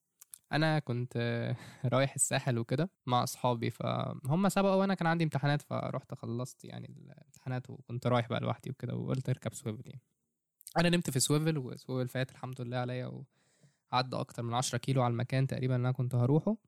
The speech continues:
في اللحظه دي يعني الراجل افتكر وكده ووقف ونزلني يعني، فانا، انا بدون مبالغه ركبت ثلاث ميكروباصات في، في اتجاهين، عشان الناس مش عارفه المكان اللي انا رايحه، بس هم معتقدين ان هم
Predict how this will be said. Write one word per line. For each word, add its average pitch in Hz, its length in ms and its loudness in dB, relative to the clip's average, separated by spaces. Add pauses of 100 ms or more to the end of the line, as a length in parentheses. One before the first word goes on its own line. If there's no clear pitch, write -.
(220)
في - 120 0
اللحظه 156 340 4
دي 151 160 4
يعني 160 180 6
الراجل 143 400 2
افتكر 135 380 0
وكده 127 340 0
ووقف - 540 -6
ونزلني 120 540 -2
يعني، 139 220 -2
فانا، 175 560 0 (920)
انا 127 120 0
بدون 147 280 2
مبالغه 170 280 4
ركبت 160 280 -2
ثلاث 160 300 -2
ميكروباصات 127 640 0
في، - 240 -8
في - 100 -8
اتجاهين، 131 600 2
عشان 139 320 0
الناس 143 340 0
مش 120 140 -6
عارفه 139 220 -2
المكان 127 240 0
اللي 139 100 4
انا 143 40 2
رايحه، 156 240 2
بس 123 180 0
هم 131 420 0
معتقدين 120 580 0
ان 131 120 2
هم 143 340 2